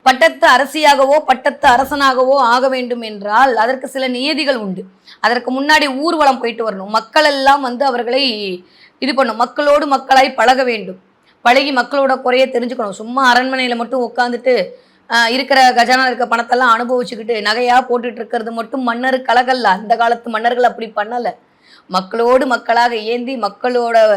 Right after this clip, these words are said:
ஆ, மனதில் யார் இடம் பிடிக்கிறாரோ அவர்களைத்தான் ம-, மணிமகுடம் சூட்டக்கூடிய ஒரு மக்களாட்சியாகத்தான் இருந்தது மதுரையம்பதியில்.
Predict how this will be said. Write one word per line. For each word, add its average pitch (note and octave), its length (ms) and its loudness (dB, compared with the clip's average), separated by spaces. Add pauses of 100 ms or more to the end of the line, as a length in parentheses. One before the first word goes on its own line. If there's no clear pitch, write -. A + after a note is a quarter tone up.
(320)
ஆ, F#3+ 120 0
மனதில் A#3 460 0 (280)
யார் C4 380 4
இடம் B3+ 240 0
பிடிக்கிறாரோ A#3+ 440 2
அவர்களைத்தான் A#3+ 800 2
ம-, A3 180 -6
மணிமகுடம் B3+ 540 0
சூட்டக்கூடிய A#3+ 640 -2 (440)
ஒரு G3+ 240 -4
மக்களாட்சியாகத்தான் D4 1040 2
இருந்தது D4 380 -2
மதுரையம்பதியில். C#4+ 720 0